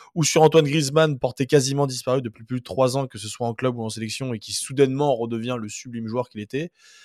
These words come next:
J'aurais aussi pu vous parler du retour en force de Raphaël Varane, de l'avènement en tant que future carte d'Aurélien Tchouaméni ou de Dayot Upamecano,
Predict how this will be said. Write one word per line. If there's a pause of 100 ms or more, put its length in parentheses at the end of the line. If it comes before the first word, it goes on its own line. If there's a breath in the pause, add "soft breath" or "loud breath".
(220 soft breath)
J'aurais
aussi
pu
vous
parler
du
retour
en
force
de
Raphaël
Varane,
de
l'avènement
en
tant
que
future
carte
d'Aurélien
Tchouaméni
ou
de
Dayot
Upamecano,